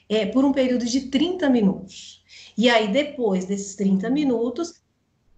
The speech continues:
passa o sabão, enxágua bem enxaguado, né?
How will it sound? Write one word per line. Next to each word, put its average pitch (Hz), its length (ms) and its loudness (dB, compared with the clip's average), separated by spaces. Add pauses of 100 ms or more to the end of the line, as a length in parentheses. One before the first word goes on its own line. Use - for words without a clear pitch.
(240)
passa 262 420 4
o 196 100 -2
sabão, 208 840 -4
enxágua 220 640 0
bem 311 400 0
enxaguado, 196 800 -2
né? 269 320 -2